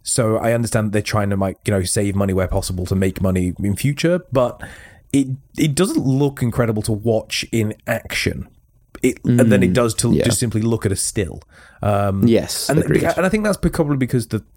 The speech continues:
Speaker 1: the, the artwork from the manga really shines through, 'cause the, the manga is beautiful. Like, it's such a cool
Speaker 2: Mm.
Speaker 1: looking design, a very, very exclusive style to, to, to, to the author and to Trigun. Um,
Speaker 2: Right.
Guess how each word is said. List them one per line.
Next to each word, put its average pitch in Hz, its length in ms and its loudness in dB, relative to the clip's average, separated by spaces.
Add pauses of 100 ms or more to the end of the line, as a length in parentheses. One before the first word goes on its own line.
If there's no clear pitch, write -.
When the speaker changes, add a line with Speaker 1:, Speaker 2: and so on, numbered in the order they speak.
(120)
Speaker 1:
the, 104 180 0
the - 120 -4
artwork 117 400 2
from 107 120 -4
the 101 80 2
manga 98 380 0
really 95 260 0
shines 95 360 -2
through, 135 240 0
'cause 104 160 -2 (180)
the, 98 80 -8
the - 160 0
manga 113 260 0
is 92 140 -2
beautiful. - 720 -4 (120)
Like, 98 200 -2
it's 101 100 -2
such - 240 -4
a - 40 -10
cool 110 280 4
Speaker 2:
Mm. 107 60 4
Speaker 1:
looking 98 320 0 (520)
design, 107 460 0
a 92 60 -2
very, 117 300 0
very 120 340 0
exclusive 110 680 -2
style 104 520 -2
to, 90 380 -2
to, 98 120 -4
to, 92 220 -4
to - 280 -2
the 98 100 4
author 101 360 0
and 85 100 -2
to - 60 -2
Trigun. 92 540 -2 (600)
Um, 87 240 2
Speaker 2:
Right. 90 240 4